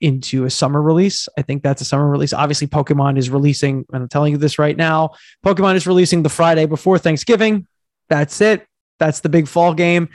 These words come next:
that will release that day. Uh, you could look up the dates all you want, but just let, let it be known here, Pokemon Scarlet and Violet will be releasing on the Friday before Thanksgiving twenty twenty-two, 'cause that is the big game of the year.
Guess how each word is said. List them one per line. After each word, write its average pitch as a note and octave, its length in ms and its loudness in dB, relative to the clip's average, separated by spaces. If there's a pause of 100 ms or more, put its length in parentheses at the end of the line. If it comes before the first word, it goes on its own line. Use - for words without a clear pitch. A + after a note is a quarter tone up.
(240)
that D3+ 120 2
will E3 120 0
release D3+ 420 0
that D#3 280 0
day. E3 380 0
Uh, C#3+ 40 -2
you D#3 180 4
could E3+ 120 0
look E3+ 160 2
up E3 120 0
the E3 80 -2
dates F3 260 2
all D#3+ 140 4
you D#3+ 120 2
want, F3 280 0 (160)
but D3 160 -4 (240)
just D#3+ 240 0
let, F#3+ 160 4
let F3+ 260 2
it F3+ 100 0
be G#3 140 2
known G#3+ 260 4
here, G3 280 4
Pokemon F3+ 680 2
Scarlet F3 440 2
and F3+ 80 -2
Violet F3 400 2
will D#3+ 240 2
be F3+ 160 4
releasing E3+ 720 2 (340)
on C#3+ 140 -2
the C3+ 80 -2
Friday D3+ 500 0
before D3 380 -2
Thanksgiving C#3 580 -4
twenty B2+ 260 -8
twenty-two, F#3 560 -2 (300)
'cause B2+ 140 -4
that C#3 100 0
is C3 80 -4
the C#3 80 -10
big C#3 160 -2
game C3+ 180 0
of C3 100 -2
the C3+ 40 -4
year. D3 300 0